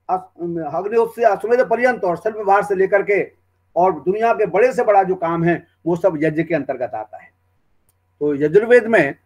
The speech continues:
उसका विस्तृत विवेचन है, हर कार्य का आरंभ हम यज्ञ से करते हैं।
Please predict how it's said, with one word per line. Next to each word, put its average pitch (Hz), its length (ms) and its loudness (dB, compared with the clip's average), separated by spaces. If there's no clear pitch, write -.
उसका 170 320 2
विस्तृत 160 460 -2
विवेचन 131 460 -6
है, - 240 -20
हर 277 200 4
कार्य 185 340 2
का 185 120 2
आरंभ 165 420 -2
हम 151 260 -8
यज्ञ 143 180 -8
से 160 160 -12
करते 123 320 -10
हैं। 104 160 -20